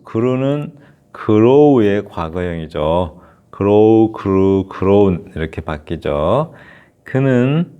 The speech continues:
이거 발음할 때, 어, 자, 자라서,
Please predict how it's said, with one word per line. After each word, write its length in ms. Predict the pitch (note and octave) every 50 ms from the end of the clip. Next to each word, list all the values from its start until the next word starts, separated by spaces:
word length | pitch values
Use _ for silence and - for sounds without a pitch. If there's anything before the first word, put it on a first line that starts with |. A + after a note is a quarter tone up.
| - - - _ _ _ _ -
이거 220 | - E2+ E2+ E2+
발음할 520 | - - D#2+ E2 F2 E2+ E2+ E2 F2+ F2+ E2+
때, 320 | - G2 F2+ F2+ G#2+ - _ _ - -
어, 680 | E2+ D#2+ D#2 D2+ D2+ D2+ D2+ D2+ D2+ D2+ D2+ D#2 D#2 - _ _ _ _ _ _ _ _ _
자, 300 | - - E2 - - - - _ _
자라서, 1300 | - - - - - G2 A#2 A#2+ B2 B2+ B2+ B2 - - - C3 G#2+ F2+ F2+ G2+ B2+ E3+ F#3 - - -